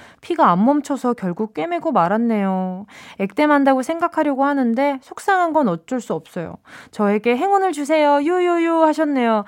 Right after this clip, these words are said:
아유, 칼질 정말 조심해야 돼요. 이게 우리한테 용이하긴 하지만 가끔 좀 정말 위험해서 좀 두근거릴 때가 있잖아요.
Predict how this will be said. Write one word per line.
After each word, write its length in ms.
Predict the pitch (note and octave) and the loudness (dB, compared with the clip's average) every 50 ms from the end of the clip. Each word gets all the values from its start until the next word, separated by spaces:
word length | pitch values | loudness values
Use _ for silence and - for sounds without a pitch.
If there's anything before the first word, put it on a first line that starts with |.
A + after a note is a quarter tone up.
| - - - - - - - - - - - | -10 -20 -20 -20 -20 -20 -20 -20 -20 -14 -6
아유, 360 | B3+ C4 C#4+ C#4+ C#4 C#4 C4 C4 | -4 -2 -2 0 0 0 0 -2
칼질 440 | - - G4+ G4+ G4 E4 F4 F#4+ F4 | 0 2 4 4 4 2 0 -2 -2
정말 300 | - A3+ A#3 C#4+ F4+ F#4 | -2 -2 0 0 0 2
조심해야 440 | B3 G#3+ G3 F#3+ C#4+ C#4+ C#4 B3+ A#3+ | 0 -2 -4 -2 -2 0 0 0 0
돼요. 400 | - G#3 G3 F#3+ F#3+ G3 G3+ G3 | -2 -2 -4 -2 -2 -2 -2 -2
이게 520 | F#3 F3+ - G3 F#3+ F#3+ G#3+ A3+ A3 F#3+ F#3 - - - - | -4 -6 -6 -6 -4 -4 -2 -2 -4 -4 -8 -12 -20 -12 -6
우리한테 600 | G3+ G#3+ A3+ A#3 A#3 A3 A#3+ A3 G#3 G3+ F#3+ - - - - - - | -2 0 2 2 2 0 0 0 0 0 -2 -4 -6 -14 -18 -10 -4
용이하긴 640 | G3 G3+ G#3+ A#3+ C4 C#4 C#4+ C4+ C4 A#3+ C4 B3+ | -2 0 2 2 2 2 2 2 2 0 0 -2
하지만 720 | C#4+ D#4 D4+ D4 C4+ A#3 G#3 G3+ G3+ G#3+ A3 G#3+ F#3+ F3 E3 _ - - - - _ _ | -2 -2 -2 -2 -2 0 0 2 2 2 2 2 0 -2 -6 _ -18 -20 -20 -20 _ _
가끔 320 | - - - - - A#3+ | -18 -16 -12 -6 -4 -4
좀 220 | A3+ - A#3 A3 G3+ | -4 -2 -2 -4 -4
정말 320 | - F#3+ A3 A#3 C4 A3 | -4 -2 0 0 0 0
위험해서 680 | E3+ F3 F#3+ A3 B3 B3+ B3 A#3+ A3+ F#3 G#3+ G3 F#3+ F#3 | 0 0 2 2 2 4 2 2 0 0 0 -2 -2 -4
좀 180 | - G3+ F#3+ | -4 -8 -8
두근거릴 560 | - - - G#3+ C4+ C4+ A#3+ A#3+ G#3+ F#3+ F#3+ - | -8 -6 -2 0 2 2 4 2 0 0 -2 -6
때가 180 | G3+ G3+ F#3+ | -6 -4 -4
있잖아요. 480 | D3+ C#3 - E3+ D#3 D3+ D3 D3 D3+ | -6 -6 -8 -10 -10 -8 -10 -12 -14